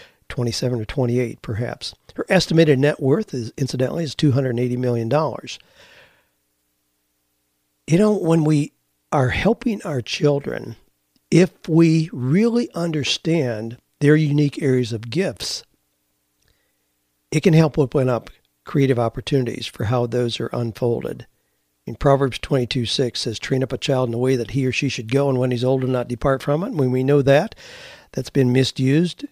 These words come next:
in some atrocious ways through the years by parents predetermining what their kids need to do and force them through. And I mean, I, I've, uh, I'll have to admit, I've, I've, I've made a very good living helping the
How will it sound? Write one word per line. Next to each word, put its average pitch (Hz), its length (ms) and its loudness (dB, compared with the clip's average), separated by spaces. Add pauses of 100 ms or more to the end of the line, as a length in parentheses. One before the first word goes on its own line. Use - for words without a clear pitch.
(100)
in 117 260 -2
some 120 360 -2
atrocious 131 520 0
ways 135 320 0
through 139 200 0
the 131 100 0
years 139 400 -2 (300)
by 104 120 -8
parents 127 440 0 (240)
predetermining 139 680 0
what 123 140 -4
their 127 140 -4
kids 131 280 -2
need 131 180 0
to 127 80 -4
do 147 280 -2
and 104 180 -8 (480)
force 143 260 2
them 131 120 0
through. 170 300 2
And 139 100 4
I 160 60 4
mean, 147 120 2
I, 165 260 4
I've, 139 380 0 (140)
uh, 160 240 -8
I'll 147 380 -6
have 160 140 -4
to 156 100 -6
admit, 131 140 -2
I've, 143 260 -2
I've, 147 200 -2
I've 143 240 -4
made 143 140 4
a 131 60 2
very 139 200 6
good 123 240 0
living 139 380 0 (520)
helping 147 440 2
the 117 200 -4